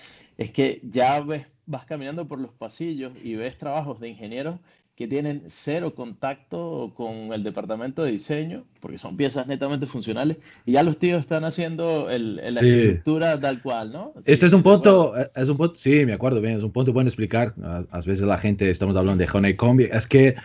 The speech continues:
Speaker 2: claro, se ha definido ya hace un tiempo, ¿no? Que todo tipo de, de agujeros también, ¿no? No solo
Speaker 1: Sí.
Speaker 2: y cuando hacemos la, la, la estructura de una pieza plástica para dejar más, más rígida o más fuerte tal,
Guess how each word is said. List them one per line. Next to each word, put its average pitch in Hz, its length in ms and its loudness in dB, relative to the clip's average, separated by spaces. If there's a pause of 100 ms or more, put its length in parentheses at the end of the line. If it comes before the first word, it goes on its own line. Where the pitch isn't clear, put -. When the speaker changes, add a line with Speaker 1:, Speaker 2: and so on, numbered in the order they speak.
(420)
Speaker 2:
claro, 135 160 0
se 131 140 2
ha 135 80 4
definido 143 480 4
ya 135 180 6
hace 185 160 2
un 131 100 4
tiempo, 131 360 4
¿no? 123 180 2
Que 110 140 4
todo 147 340 4
tipo 143 340 2
de, 127 420 6
de 104 100 2
agujeros 156 760 6 (360)
también, 113 340 6
¿no? 156 160 4
No 120 160 2
solo 131 360 4
Speaker 1:
Sí. 120 160 2 (380)
Speaker 2:
y 127 200 4
cuando 139 260 2
hacemos 131 340 2
la, 120 360 4
la, 101 320 2
la 98 100 0
estructura 110 580 4
de 107 80 6
una 101 280 0
pieza 104 520 0 (220)
plástica 113 480 2
para 90 160 0
dejar 90 320 0
más, 85 380 -2
más 85 180 -6
rígida 101 460 4
o 85 60 0
más 85 180 -2
fuerte 92 240 0
tal, 127 260 4